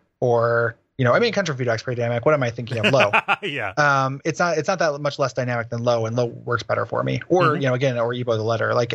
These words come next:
Speaker 1: and I think that has to do with the album they're around and
Speaker 2: Yeah.
Speaker 1: position almost too.
Speaker 2: Yeah. Like,
Speaker 1: Um,
Speaker 2: if, if, if they opened this with Try Not to Breathe, it actually wouldn't be that, that bad.
Speaker 1: No, no.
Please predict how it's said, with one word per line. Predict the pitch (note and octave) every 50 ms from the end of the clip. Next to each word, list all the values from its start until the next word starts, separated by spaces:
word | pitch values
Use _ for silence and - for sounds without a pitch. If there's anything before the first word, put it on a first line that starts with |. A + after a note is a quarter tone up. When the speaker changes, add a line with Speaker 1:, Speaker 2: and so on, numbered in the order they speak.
| - -
Speaker 1:
and | C#3+ C#3 C#3
I | C3+
think | C3 D#3 D3
that | C#3+ C3+ - -
has | - - C#3+ C3
to | -
do | C#3
with | A#2+ G#2
the | A2+
album | G#2 G#2+ A2+ A2+ A2 A2
they're | G#2+ G#2+ A2+
around | A#2 A2+ - - - C#3 C#3+ C#3 - _ _ _ -
and | C3+ C3 B2+ A#2+
Speaker 2:
Yeah. | -
Speaker 1:
position | B2+ A#2+ B2 B2+ - A#2 A2 A2
almost | A2+ A#2 A2+ A2 A2 - - -
too. | A#2+ - - B2 - _ _ _ _ _ _ _ _ _ _ _ _ -
Speaker 2:
Yeah. | A2 G#2 F#2 F2+ G2+ -
Like, | B2+ B2 B2 B2
Speaker 1:
Um, | A#2 A2+ A2+ A2+ A2+
Speaker 2:
if, | C#3 B2 -
if, | F#3+ D#3+
if | D3 C3
they | D3 D3 C#3
opened | B2+ B2 - A#2 G#2+ G#2 G2
this | G#2 G2 - -
with | G#2+ -
Try | - - G#2+ G2
Not | G2 F#2+ -
to | - F#2+
Breathe, | E2 F#2+ F#2 F2 F2 F2 -
it | F#2+ F#2
actually | F#2 F2+ - - G2
wouldn't | D#2+ E2+ F2 E2+ E2
be | F2+ F2+
that, | D#2+ F2 E2+ E2 E2 _ _ _ _ _ _ _ _ _ _ _ _ -
that | - G2 -
bad. | F#2 F#2 E2 F2+ F#2 _ _ _ _ _ _ _ _ _ -
Speaker 1:
No, | D#3+ E3 D#3 C#3+ C3 A#2+ A2 G#2 G#2 G#2+ _ _ _
no. | - G2+ A#2